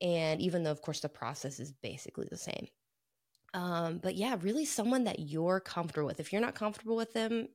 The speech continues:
I would not move forward. Uh, price should not be too much of an,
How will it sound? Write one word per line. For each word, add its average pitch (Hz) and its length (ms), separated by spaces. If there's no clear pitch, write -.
I 165 80
would 165 120
not 156 140
move 160 140
forward. 202 480
Uh, 151 140
price 240 440
should - 280
not 175 260
be 170 540
too 170 160
much 165 240
of 151 100
an, 156 240